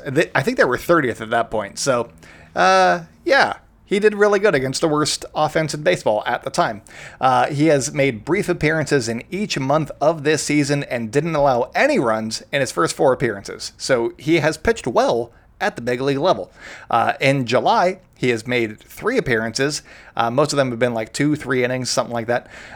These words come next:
Uh, and he's given up five runs in nine and a third innings pitched. Still good for a two oh five E R A on the season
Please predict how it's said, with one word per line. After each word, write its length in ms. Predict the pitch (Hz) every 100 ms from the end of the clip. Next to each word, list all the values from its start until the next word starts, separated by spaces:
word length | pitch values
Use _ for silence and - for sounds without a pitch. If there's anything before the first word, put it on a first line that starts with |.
| -
Uh, 340 | 120 117 113 -
and 220 | - 131 127
he's 140 | 127
given 200 | 127 131
up 120 | 117
five 320 | - 110 214
runs 320 | 214 147 208 - _
in 360 | 139 131 110
nine 380 | 104 127 170 170
and 180 | 160 151
a 80 | 143
third 320 | - 131 143
innings 360 | 123 131 131 113
pitched. 340 | 131 123 - - - _
Still 500 | - - 214 220 220 147
good 240 | 117 185 180
for 220 | 180 180
a 160 | 160
two 280 | 131 - 214
oh 120 | 202
five 320 | 185 165 170 151
E 120 | 147
R 160 | 143 135
A 120 | 156
on 200 | 127 143
the 80 | 139
season 360 | 151 175 156